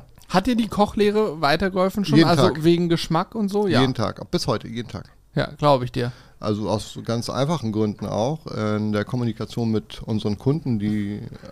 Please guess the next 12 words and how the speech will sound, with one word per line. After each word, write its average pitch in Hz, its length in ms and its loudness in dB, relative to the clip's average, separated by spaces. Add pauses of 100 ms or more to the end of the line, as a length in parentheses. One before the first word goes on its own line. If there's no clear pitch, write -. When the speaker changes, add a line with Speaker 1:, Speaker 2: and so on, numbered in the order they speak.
Speaker 2:
auch 107 360 -2
Speaker 1:
Ja, 143 240 4
klar. 113 200 4
Speaker 2:
ganz 120 160 -2
klar 113 260 -2
in 110 60 -4
der 107 100 -4
Gastronomie 113 500 -6
zum 135 220 -10
Teil, 127 600 0
Speaker 1:
Ja. 117 120 -2
Speaker 2:
ähm, 117 320 -4